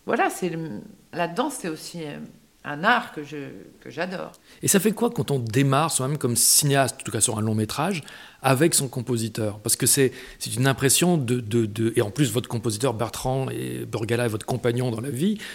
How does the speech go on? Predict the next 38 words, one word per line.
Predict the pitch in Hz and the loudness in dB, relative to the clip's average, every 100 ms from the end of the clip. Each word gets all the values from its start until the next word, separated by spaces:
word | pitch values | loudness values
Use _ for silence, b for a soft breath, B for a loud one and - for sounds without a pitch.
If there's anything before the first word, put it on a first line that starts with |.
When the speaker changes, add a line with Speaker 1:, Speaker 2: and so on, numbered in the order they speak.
| B | B
Speaker 2:
c'est | - 127 | -2 2
une | 131 | 2
impression | 127 156 | 2 2
de | 139 | 0
démarrer | 107 135 139 135 160 160 | 2 4 4 4 2 2
ensemble, | 165 160 - 220 127 104 - - - | 6 8 8 6 2 -2 -6 -14 -10
euh, | 123 | 0
sur | - - 151 | 4 4 4
un | 135 | 2
même | 127 127 | 0 -2
projet. | - 147 160 175 - B B B B | -2 -2 -2 -4 -10 B B B B
C'est | - - | -8 0
un | 123 | 6
Speaker 1:
Ben, | 214 - | 8 8
Speaker 2:
bat-, | - | 6
un | 135 | 6
baptême | 139 139 180 147 | 6 6 4 4
collégial. | 113 131 139 139 170 151 107 104 | 2 4 6 6 4 0 -2 -2
Speaker 1:
Voilà, | 196 214 208 277 320 | 2 4 8 6 6
mais | 240 | 4
on, | 220 | 2
on, | 202 180 180 | -2 -4 -6
enfin, | 165 - 180 - | -6 -8 -10 -8
on | 165 | -12
pensait | 151 156 143 - | -12 -12 -10 -8
pas, | 147 - 175 233 | -6 -2 -2 -2
enfin, | 220 151 | -8 -12
je, | 143 - | -12 -16
je | 143 | -14
veux | 165 | -8
dire, | 170 | -6
on, | 170 104 | -6 -8
on, | - 147 - - - | -12 -14 -18 -20 -16
dans | 160 | -12
ces | 160 175 | -8 -8
cas-là, | 175 160 180 208 151 - | -4 -2 0 -2 -6 -14
on, | |
on, | - | -16